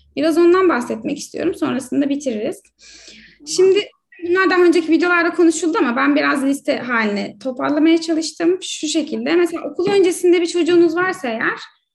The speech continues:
Speaker 1: zaten okul öncesi-, okul öncesindeki çocuklar şarkıyı, dans etmeyi aşırı seviyorlar. Belki bu noktada,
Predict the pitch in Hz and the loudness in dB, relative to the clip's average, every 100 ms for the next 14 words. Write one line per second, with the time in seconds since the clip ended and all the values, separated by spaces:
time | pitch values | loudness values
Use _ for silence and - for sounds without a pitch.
0 | _ _ _ 285 - 285 320 339 311 302 | _ _ _ -6 -2 -2 0 2 2 0
1 | 294 - 269 302 311 294 302 285 294 285 | -6 -8 -4 2 2 2 0 -2 -4 -2
2 | 302 285 302 294 285 240 233 285 285 247 | -4 -4 -2 -2 -2 -4 0 0 0 -2
3 | 247 285 - 311 302 269 262 220 202 202 | -2 -4 -2 -2 0 -2 -2 -6 -6 -8
4 | - 381 - - - 180 269 302 311 330 | -8 -8 -12 -20 -20 -8 -4 -4 -4 -4
5 | 339 339 339 330 330 | -4 -4 -4 -2 0